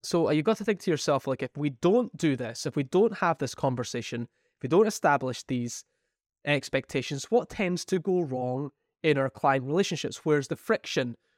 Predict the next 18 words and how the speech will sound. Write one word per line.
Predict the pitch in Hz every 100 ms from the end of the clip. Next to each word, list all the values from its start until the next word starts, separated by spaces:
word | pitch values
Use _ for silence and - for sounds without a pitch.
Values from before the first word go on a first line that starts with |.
| _
Where | - 165
do | 170
things, | 170 160 135 131 127 - - _ -
where | 190
do | 208
you | 208
feel | - 196
upset | 180 - - 233 160 - - _ -
about, | 143 135 131 -
like, | 151 131 - - -
in | 160
the | 156 139
relationship? | 143 135 143 - 143
So, | - 170
for | - 196
example, | 143 156 170 - 139
you're | 135
like, | 135 131